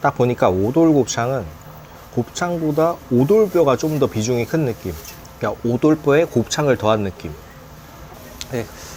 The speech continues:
같이 집어서 먹으니까 어, 되게 식감이 재미지다. 쫄깃 오독?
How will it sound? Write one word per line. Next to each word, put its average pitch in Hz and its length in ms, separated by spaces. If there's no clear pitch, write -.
같이 131 260
집어서 131 260
먹으니까 120 480
어, 104 80
되게 123 160
식감이 160 360
재미지다. 110 520
쫄깃 240 440
오독? 135 460